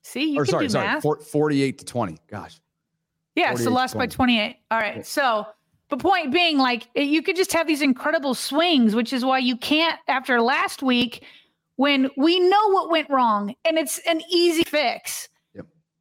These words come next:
Speaker 1: To go from that to this, where you're just pounding them, but you can't go overboard because there was no Deshaun. This is not, th-, b-,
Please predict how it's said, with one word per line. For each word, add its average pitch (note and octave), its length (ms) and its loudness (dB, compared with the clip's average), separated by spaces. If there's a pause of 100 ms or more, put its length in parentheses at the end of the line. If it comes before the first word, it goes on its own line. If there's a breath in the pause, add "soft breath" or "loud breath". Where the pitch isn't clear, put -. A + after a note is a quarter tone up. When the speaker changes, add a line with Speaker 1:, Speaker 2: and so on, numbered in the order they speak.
(480)
Speaker 1:
To D#4 120 -2
go E4+ 160 4
from D4+ 260 2
that D#4 300 0 (100)
to C4 120 -2
this, C#4+ 480 0
where C#4+ 120 0
you're B3+ 140 2
just B3+ 180 -2
pounding D#4+ 260 0
them, C#4 60 2
but B3+ 100 -2
you B3+ 100 0
can't C#4+ 320 -2
go C#4 160 2
overboard C4+ 480 0
because B3+ 480 -2 (180 loud breath)
there C4+ 120 0
was E4 240 2
no D#4 120 0
Deshaun. C4 360 -2
This F#4+ 180 0
is A4 140 0
not, F4+ 260 0 (380)
th-, D#4+ 140 -4 (200)
b-, C4 60 -2